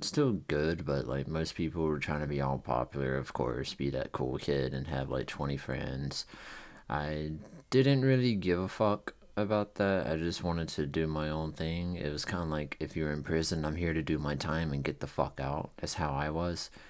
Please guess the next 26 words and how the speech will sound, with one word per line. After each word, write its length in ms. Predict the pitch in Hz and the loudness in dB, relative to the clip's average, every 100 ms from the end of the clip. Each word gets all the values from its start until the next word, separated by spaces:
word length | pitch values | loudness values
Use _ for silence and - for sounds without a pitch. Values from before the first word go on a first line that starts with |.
| - - - - - | -20 -20 -20 -20 -10
Um, 560 | - 73 - 73 73 - - | -6 -4 -4 -4 -6 -10 -8
yeah, 180 | 73 71 | -2 0
I 80 | 71 | 0
really 300 | 78 85 78 | 2 2 2
hated 360 | 78 65 58 - | 2 0 -2 -2
fucking 380 | - 82 - - | -4 -4 -6 -6
school. 440 | - - - - - - - _ - | -4 -4 -4 -8 -18 -20 -20 _ -8
Uh, 200 | 69 69 | -4 -4
just 240 | 67 87 | 0 2
because 320 | - - 78 80 | 2 2 0 0
of 100 | 76 | -2
the, 100 | 67 - - | -6 -14 -8
the 120 | 73 | -8
people. 520 | 67 80 - 71 67 - - | -2 -2 0 -2 -2 -8 -6
I 80 | 76 | -2
just 220 | 80 - | 0 2
hated 340 | 78 78 71 | 2 2 0
people 360 | 78 73 80 76 | -2 -4 -2 -2
'cause 200 | - 71 | -2 -4
they 80 | 76 | -4
would 100 | 69 | -4
just 220 | 76 - | -4 -4
talk 180 | 69 - | -4 -4
so 120 | 78 | -4
much 200 | 76 - | -4 -4
shit. 380 | - 82 80 | -2 0 -2